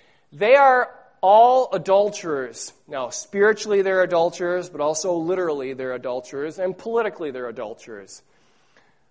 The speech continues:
They are all like heated, like a heated oven, and the baker ceases to stir the fire and the kneading of the dough until it is leavened. On the day of our king, the princes become sick with a heart, with a heat of wine,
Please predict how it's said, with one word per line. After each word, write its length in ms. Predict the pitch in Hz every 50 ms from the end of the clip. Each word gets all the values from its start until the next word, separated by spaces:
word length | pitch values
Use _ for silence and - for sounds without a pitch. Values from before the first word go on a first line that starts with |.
| _ _ _ _ _ _ -
They 120 | 196 196
are 140 | 202 208 208
all 340 | 202 202 214 233 247 254 240
like 220 | 233 220 208 -
heated, 340 | - - 247 254 156 - 143 - _ _ _ _ _ _ _ _ -
like 220 | 190 202 208 202
a 60 | 214
heated 340 | - - 254 262 262 233 220
oven, 360 | - 202 202 208 180 175 151
and 120 | 156 165 170
the 60 | 160
baker 460 | 143 - 214 226 240 220 240 214 185
ceases 460 | 180 - - 233 226 - - 196 - -
to 120 | 214 190
stir 260 | - - 233 208 196
the 80 | 190 175
fire 400 | - - 196 185 185 185 170 156
and 160 | 147 147 151
the 80 | 156 156
kneading 440 | 170 196 226 254 254 226 214 208
of 100 | 196 185
the 100 | 165 165
dough 380 | 151 139 190 190 196 190 165 151
until 300 | 143 143 - - 196 180
it 80 | 170 160
is 120 | 151 131
leavened. 480 | 139 156 160 165 151 151 131 120 113 - _ _ _ _ _ _ _ _ _ _ _ _ _ _ - - -
On 180 | - 190 196
the 80 | 202 190
day 380 | 160 - 208 220 233 247 254 240
of 140 | 202 175
our 180 | 196 190 180 180
king, 460 | 185 - - 214 208 190 165 143 123 - _ _ _ _ _ _
the 80 | - 175
princes 500 | - - - 254 254 233 - 226 214 170
become 400 | - 196 175 - - 180 170 160
sick 600 | - - - - - 240 240 214 165 - - - _ _ _ _ _ _ _ _ _ _ _ _
with 140 | 156 165 160
a 60 | 175
heart, 440 | - - - 196 202 214 202 - -
with 160 | 175 170 165
a 40 | 170
heat 380 | - - 220 233 233 233 - -
of 180 | 180 170 143
wine, 500 | 151 170 175 180 180 180 170 160 147 139